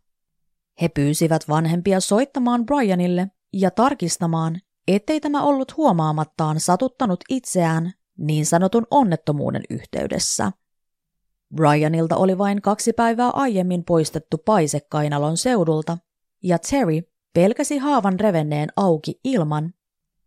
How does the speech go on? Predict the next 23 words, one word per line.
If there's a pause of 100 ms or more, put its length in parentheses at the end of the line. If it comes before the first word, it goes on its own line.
(140)
että
Brian
oli
huomannut
asiaa. (1300)
Poika
kuitenkin
kertoi
olevansa (100)
kunnossa, (460)
eikä
hänellä
ollut
mitään
käsitystä
siitä, (340)
mistä
mahdollinen
veri (180)
oli
peräisin. (1300)
Vaikka
poliisit